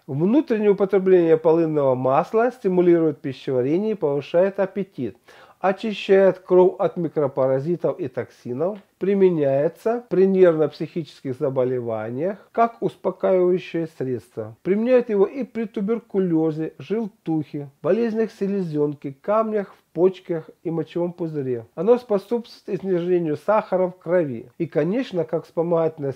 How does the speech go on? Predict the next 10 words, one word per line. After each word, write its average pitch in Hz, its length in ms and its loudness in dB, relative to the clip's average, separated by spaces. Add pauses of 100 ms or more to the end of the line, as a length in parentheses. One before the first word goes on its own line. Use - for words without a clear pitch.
средство 165 500 -4 (240)
при 196 320 -4 (240)
железодефицитной 160 1600 -2
анемии, 135 800 -2
а 135 120 -10
также 160 480 0
при 131 160 -8
некоторых 151 500 -6
видах 202 460 0
гельминтозов. 180 1040 2